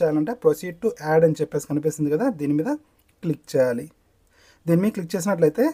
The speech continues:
ఇక్కడ మనకు ఈ యొక్క అకౌంట్ అనేది సక్సెస్‌ఫుల్‌గా యాడ్ అయిందనమాట. యాడ్ అయిన తర్వాత కొత్తగా అకౌంట్ PhonePe-కు లింక్ చేస్తున్నట్లయితే ఇక్కడ సెట్ పిన్ ఆప్షన్ వస్తుందన్నమాట. ఈ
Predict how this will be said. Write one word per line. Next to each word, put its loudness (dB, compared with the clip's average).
ఇక్కడ 4
మనకు 2
ఈ 2
యొక్క 6
అకౌంట్ 4
అనేది 6
సక్సెస్‌ఫుల్‌గా 0
యాడ్ 6
అయిందనమాట. 0
యాడ్ 4
అయిన 4
తర్వాత 2
కొత్తగా 4
అకౌంట్ 0
PhonePe-కు 4
లింక్ 0
చేస్తున్నట్లయితే 0
ఇక్కడ 2
సెట్ 6
పిన్ 6
ఆప్షన్ 0
వస్తుందన్నమాట. -6
ఈ -2